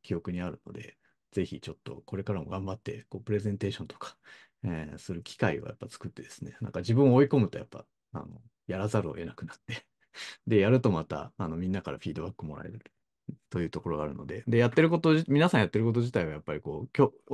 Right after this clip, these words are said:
いろんな人に共感を、を持ってもらえるようなことだと思うので、うん、やっぱりその、すごく、あの、うん、共通の課題として伝-、伝わるんじゃないかなと思うので、うん、ぜひこれからも、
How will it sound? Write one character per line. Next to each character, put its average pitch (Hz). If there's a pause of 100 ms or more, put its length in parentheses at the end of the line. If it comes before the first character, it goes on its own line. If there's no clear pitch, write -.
(140)
い 131
ろ 147
ん -
な 165
人 -
に 110
共 123
感 120
を、 113 (460)
を 107 (840)
持 123
っ 120
て 80
も 85
ら 135
え 147
る 156
よ 143
う -
な 90
こ 80
と 69
だ -
と -
思 -
う 67
の -
で、 - (520)
う 107
ん、 87
や 107
っ 110
ぱ 131
り 90
そ -
の、 69 (100)
す -
ご 98
く、 - (480)
あ 87
の、 76 (720)
う 120
ん、 90
共 110
通 110
の 95
課 104
題 92
と 90
し -
て 85
伝-、 - (240)
伝 113
わ 139
る 139
ん 127
じ 95
ゃ 78
な 78
い 78
か 73
な 73
と -
思 78
う -
の 95
で、 82 (160)
う 107
ん、 87
ぜ 95
ひ -
こ -
れ -
か 78
ら 71
も、 85